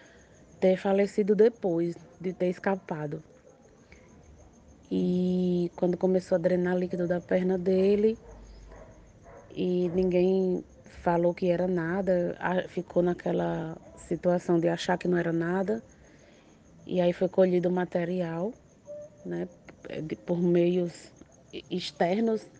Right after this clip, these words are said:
ao hospital, foi colhido o material pra fazer, pra saber que líquido era, pra ver se era urina, que tava drenando. Não era urina.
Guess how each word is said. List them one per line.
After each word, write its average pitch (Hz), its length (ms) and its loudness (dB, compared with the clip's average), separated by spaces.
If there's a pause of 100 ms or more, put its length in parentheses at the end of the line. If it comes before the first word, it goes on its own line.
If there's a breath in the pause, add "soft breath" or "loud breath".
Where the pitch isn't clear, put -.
(180)
ao 170 180 -4
hospital, 170 540 -6
foi 190 160 -6
colhido 175 360 -2
o - 40 0
material 180 680 0
pra 196 160 -4
fazer, 170 440 -2
pra 170 100 -10
saber 170 240 0
que 180 100 -4
líquido 180 360 0
era, 175 220 2
pra 180 120 -8
ver 165 120 -4
se - 100 -14
era 160 120 -6
urina, 196 480 -2 (360 loud breath)
que - 60 -20
tava 165 200 -8
drenando. 180 580 -2 (600 loud breath)
Não 202 280 4
era 185 160 4
urina. 196 540 0